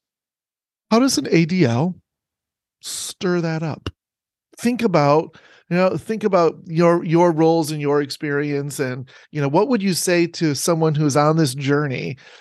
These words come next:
to being an A D L, an accomplishment-driven leader who's got a new destination, who really needs to get discretionary effort from their team? How, what, what does it look like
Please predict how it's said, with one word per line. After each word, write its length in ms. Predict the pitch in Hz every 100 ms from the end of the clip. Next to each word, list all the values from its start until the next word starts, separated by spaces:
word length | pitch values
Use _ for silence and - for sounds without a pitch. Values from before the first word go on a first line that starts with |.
| -
to 120 | - 147
being 600 | 131 170 175 170 156 156 _
an 160 | 156 147
A 160 | - 147
D 240 | 135 143
L, 240 | 135 127 127
an 80 | 127
accomplishment-driven 960 | - 147 135 143 - 135 135 135 131
leader 360 | 127 135 123 120
who's 200 | 120 127
got 240 | - 170
a 60 | 180
new 180 | 165 160
destination, 920 | 147 139 - 143 139 135 135 127 127 - - -
who 180 | 165 165
really 500 | 156 185 208 208 190
needs 640 | 170 156 160 170 175 151
to 120 | -
get 540 | 147 131 127 156 - - _ _ _ _ _
discretionary 800 | - 127 - 147 - 160 147 135
effort 460 | 123 123 - 156 -
from 240 | - 139
their 160 | 135 120
team? 500 | - 151 135 110 113 _ _ _
How, 300 | 202 208 165 - -
what, 180 | 196
what 140 | 208 233
does 160 | 240
it 80 | 233
look 500 | 170 156 151 165 165
like 500 | 151 135 131 - -